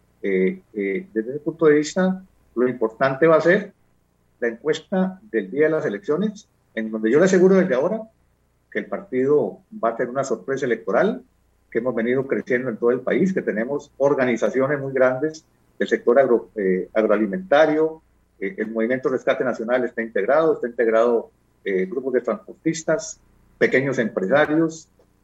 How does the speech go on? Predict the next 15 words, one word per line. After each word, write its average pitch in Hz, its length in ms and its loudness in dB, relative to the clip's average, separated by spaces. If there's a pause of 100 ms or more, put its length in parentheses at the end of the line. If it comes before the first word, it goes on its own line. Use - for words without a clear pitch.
eh, 92 200 0
nos 98 180 -6
han 123 120 0
dado 127 240 6
el 120 100 4
apoyo 117 540 0
en 110 120 -8
este 113 180 -8
momento 107 540 -6 (120)
un 113 180 -16
grupo 113 260 -2
de 104 80 0
cooperativistas, 143 880 -2 (440)
eh, 90 440 2 (120)
jóvenes, 160 600 4